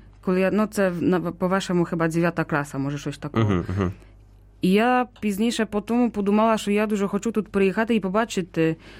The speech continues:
Speaker 1: е, з таких історичних поводів. На-, м, це перший повод такий історичний був. Пізніше, коли я пішла в університет, там,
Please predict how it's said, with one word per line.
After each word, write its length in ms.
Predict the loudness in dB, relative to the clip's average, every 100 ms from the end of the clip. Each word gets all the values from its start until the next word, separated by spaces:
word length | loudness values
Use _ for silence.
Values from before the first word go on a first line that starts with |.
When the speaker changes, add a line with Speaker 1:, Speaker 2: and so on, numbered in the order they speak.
| -8
Speaker 1:
е, 520 | 0 2 4 2 2 -2
з 140 | -6
таких 380 | -4 -2 -2 0
історичних 640 | 0 2 2 2 0 0
поводів. 420 | 0 -2 -2 -4 -6
На-, 160 | -4 -4 0
м, 180 | 0 0
це 120 | -2
перший 280 | -2 0 0
повод 260 | 0 0 0
такий 260 | -2 -2
історичний 540 | -4 2 2 2 0 0
був. 160 | -2 -6 -16 -20 -4
Пізніше, 400 | 2 2 2 -2
коли 260 | 0 2
я 140 | 2 0
пішла 420 | -2 -6 0 0
в 60 | 2
університет, 680 | 2 2 -2 0 0 -2 -2
там, 300 | 0 2